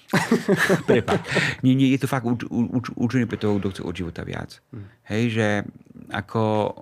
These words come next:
Speaker 2: tiež keď som čítal Matthew Careyho, tak on, on hovorí jasne, že, že sme stvorení preto, aby sme boli najlepšou verziou seba samého. A kresťanstvo je o radosti, je o plnosti života. To nie, nie je o tom, že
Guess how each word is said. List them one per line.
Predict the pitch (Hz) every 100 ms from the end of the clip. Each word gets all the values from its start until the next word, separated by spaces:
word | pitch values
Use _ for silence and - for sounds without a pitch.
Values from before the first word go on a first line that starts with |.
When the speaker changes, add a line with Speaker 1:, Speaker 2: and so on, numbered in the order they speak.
| - _ - - -
Speaker 2:
tiež | 110
keď | - 107
som | 104
čítal | 104 104
Matthew | 101 101 - 98
Careyho, | - 98 98 98 92
tak | - -
on, | -
on | - 101
hovorí | 95 95 95
jasne, | 92 -
že, | 98 101 - - - - - - _
že | 113 95 104 101 101 -
sme | 110 113
stvorení | 113 135 113 101 120 127
preto, | 113 110
aby | 104 101
sme | 110 107
boli | 101 113 107
najlepšou | 104 117 117 110 - 92
verziou | 92 87 95 85
seba | - 87
samého. | 87 82 82 80 82 - _ _ _ _ _ _ _
A | -
kresťanstvo | - 143 - 120 107 - 107
je | 104
o | - 110
radosti, | 117 113 143 143 - 92
je | 95
o | 90 113 _
plnosti | - 143 156 139 -
života. | 107 95 92 90 92 92
To | 107 104
nie, | 120 135 151
nie |
je | 135 113
o |
tom, | 110 107
že | 101 98